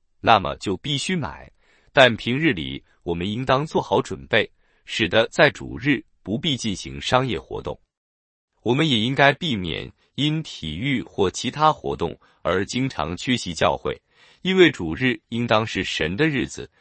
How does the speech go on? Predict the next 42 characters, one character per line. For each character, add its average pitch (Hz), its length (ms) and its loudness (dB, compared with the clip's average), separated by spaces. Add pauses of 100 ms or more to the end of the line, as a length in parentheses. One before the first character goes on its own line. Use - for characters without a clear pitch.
(180)
是 - 160 -2
我 101 140 2
们 69 260 -6
聚 113 240 -4
集 80 220 -6
敬 135 260 -2
拜 110 220 2
的 - 100 -12
时 - 160 -12
间。 69 260 -6 (920)
我 120 120 4
记 151 160 0
得 120 140 4
很 127 160 -4
早 120 160 4
以 87 140 -4
前， 73 280 -8 (420)
有 113 120 2
个 131 100 2
家 175 220 6
庭 131 180 -4
承 82 220 -8
认 95 180 -2 (200)
他 - 180 6
们 104 180 0
一 170 140 -4
年 92 280 -2
中 170 200 -4
因 175 180 -4
体 - 220 -12
育 - 140 -4
活 - 260 -6
动 - 180 -4 (240)
会 110 300 0
缺 135 240 0
席 95 180 -6
教 92 240 2
会 82 240 -2 (200)
二 120 180 6
十 - 140 -6
二 120 340 2
到 78 140 -2